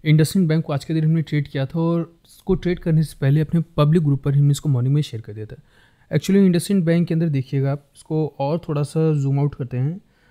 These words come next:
अ, यहाँ पर वॉल्यूम्स को रिफ्लेक्ट होने देते हैं। ये देखिए, overall यहाँ पर वॉल्यूम्स के ब्रेकआउट हमें देखने को मिले थे प्रीवियस कई दिनों से ज़्यादा की, यहाँ से लेकर के यहाँ तक कई दिनों से ज़्यादा की वॉल्यूम का ब्रेकआउट आज के दिन हुआ था और IndusInd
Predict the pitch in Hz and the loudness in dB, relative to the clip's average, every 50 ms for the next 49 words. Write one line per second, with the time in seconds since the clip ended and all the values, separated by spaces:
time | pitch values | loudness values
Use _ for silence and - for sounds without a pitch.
0 | _ _ _ _ _ _ - - - 135 135 131 131 127 131 135 135 135 127 147 | _ _ _ _ _ _ -16 -14 -12 -10 -10 -10 -8 -8 -6 -6 -6 -6 -4 -4
1 | 139 131 139 135 139 151 147 - - 139 135 - - 160 147 - - 147 143 143 | -4 -2 -2 0 0 0 0 -2 -2 -4 -4 -4 -4 -6 -6 -4 -2 0 2 2
2 | 143 135 - - 151 185 196 _ _ _ _ _ _ _ _ _ _ _ _ _ | 2 0 -2 -4 -6 -6 -6 _ _ _ _ _ _ _ _ _ _ _ _ _
3 | _ _ _ _ _ _ _ _ _ _ _ _ - 143 127 - - 160 143 123 | _ _ _ _ _ _ _ _ _ _ _ _ -8 -8 -8 -4 0 0 0 0
4 | 127 - - 135 - _ _ _ _ - _ _ _ _ _ - 165 160 180 196 | -2 -6 -8 -16 -18 _ _ _ _ -20 _ _ _ _ _ 2 4 6 6 6
5 | 202 214 214 165 147 151 143 170 156 160 214 208 214 - 220 190 147 147 147 151 | 6 4 2 2 -2 0 2 2 4 4 4 2 2 2 0 0 2 2 4 4
6 | 170 180 175 - - 180 151 143 143 - 143 151 - - 151 139 131 131 - 147 | 6 4 4 2 2 -2 0 0 0 2 0 0 0 0 0 0 0 0 0 0
7 | 143 143 139 127 123 123 120 143 139 - 165 160 170 202 202 202 - - - - | 0 2 2 0 0 0 -2 -4 -4 -2 0 2 4 4 2 2 -2 -10 -6 -2
8 | 160 185 208 214 208 165 156 165 160 170 175 - - 180 143 131 127 120 120 131 | 0 2 2 2 2 2 2 2 4 4 2 2 0 0 0 0 0 0 0 -2
9 | 127 135 135 135 143 143 165 170 - 151 143 143 143 - 156 156 - 165 139 123 | 0 0 0 0 2 2 0 -2 -2 -2 -4 -4 -4 -4 -6 -4 -4 -4 -4 -2
10 | 123 120 120 117 - 123 _ _ _ - 160 175 190 165 175 160 165 151 - 151 | -4 -4 -6 -6 -8 -12 _ _ _ -4 -2 0 0 2 2 2 0 0 0 -2
11 | 139 139 135 135 147 139 - 147 135 123 123 131 135 - - 131 123 123 120 - | -2 0 0 -2 -2 -2 -2 -2 -2 0 0 0 -2 -2 -4 -4 -4 -4 -6 -6
12 | 127 127 - 131 123 - - 135 123 131 120 117 120 110 107 - - 135 135 - | -8 -8 -8 -8 -12 -10 -10 -8 -6 -6 -4 -4 -6 -8 -8 -8 -8 -10 -10 -10
13 | _ _ - - - _ - 139 151 156 156 151 147 151 - - 175 170 | _ _ -20 -20 -20 _ 0 2 4 4 4 4 2 0 0 0 0 0